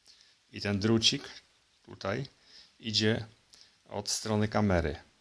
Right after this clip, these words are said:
Jak idzie od strony kamery, czyli z mojej strony, to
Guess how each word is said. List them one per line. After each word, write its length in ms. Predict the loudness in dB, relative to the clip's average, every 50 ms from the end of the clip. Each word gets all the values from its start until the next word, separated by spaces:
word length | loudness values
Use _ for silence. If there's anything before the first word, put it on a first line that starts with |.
| _ _ _ _ -20 -20 -20 -20 _ _
Jak 200 | -16 -16 -14 -10
idzie 240 | -6 -4 -2 0 0
od 160 | 0 -2 -2
strony 460 | -4 -8 -8 -6 -6 -4 -2 -2 -2 -2
kamery, 480 | -2 -2 -2 -2 -2 -2 -2 -2 -4 -6 -10 _ _ _ _ _ _ _ _ _ _
czyli 420 | -20 -16 -14 -10 -10 -10 -10 -10 -14 -20 _ -20 -14
z 80 | -8
mojej 280 | -4 -2 0 0 0 0
strony, 480 | -2 -4 -4 -4 -2 0 -2 -2 -4 -6 -12 _ _ _ _ _ _ _ _ _ -14
to 260 | -10 -10 -10 -8